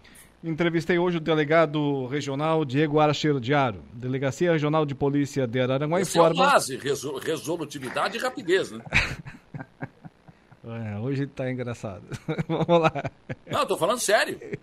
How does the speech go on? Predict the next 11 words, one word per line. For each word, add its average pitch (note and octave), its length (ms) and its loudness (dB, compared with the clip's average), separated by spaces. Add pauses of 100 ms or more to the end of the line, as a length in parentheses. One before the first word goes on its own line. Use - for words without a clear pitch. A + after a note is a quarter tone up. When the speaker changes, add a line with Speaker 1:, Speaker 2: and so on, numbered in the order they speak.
Speaker 2:
É G2 80 -8
uma C#3 160 -2
crítica C4+ 320 -6
que C4 80 -10
eu - 40 -6
já B2+ 120 -2
fiz B2+ 180 -12
aqui. A#2+ 380 -10 (320)
É F2 40 -14
pública. F#3+ 420 -6 (260)
Speaker 1:
É. A#2 220 -4